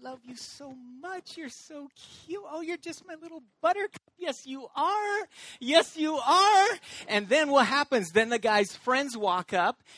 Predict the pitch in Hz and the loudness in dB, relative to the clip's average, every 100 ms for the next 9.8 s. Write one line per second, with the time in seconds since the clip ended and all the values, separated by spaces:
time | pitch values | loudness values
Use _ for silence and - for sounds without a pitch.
0 | _ 190 196 196 220 247 226 196 240 247 | _ -4 -2 0 0 0 -2 -2 0 0
1 | 233 233 226 233 - 240 - 254 262 - | -2 0 0 0 -2 -2 -2 -6 -6 -6
2 | 131 98 _ _ _ _ _ _ _ _ | -6 -8 _ _ _ _ _ _ _ _
3 | _ _ _ _ _ _ _ _ _ _ | _ _ _ _ _ _ _ _ _ _
4 | - 175 240 226 - 226 226 247 320 339 | -12 -4 -4 -4 -4 -4 -4 -12 -16 -16
5 | 330 294 277 277 226 269 269 262 269 - | -8 -6 -4 -6 -6 -4 -4 -4 -6 -6
6 | _ 135 185 254 262 262 254 - 330 320 | _ 2 6 10 10 8 2 4 4 4
7 | 294 302 330 349 359 - 262 262 277 269 | 4 8 8 8 6 4 0 0 0 0
8 | 302 302 285 277 339 381 370 320 277 240 | 2 2 0 -2 0 2 4 4 2 0
9 | 269 294 285 294 302 339 370 | -4 -4 0 0 2 0 0